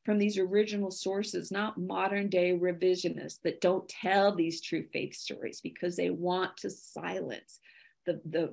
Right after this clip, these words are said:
voice of, uh, God. They want to silence, uh,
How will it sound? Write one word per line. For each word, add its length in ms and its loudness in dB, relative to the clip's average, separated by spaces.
voice 340 2
of, 160 -4
uh, 260 -6
God. 460 -8
They 100 -2
want 200 -8
to 60 -18
silence, 840 -8
uh, 180 -6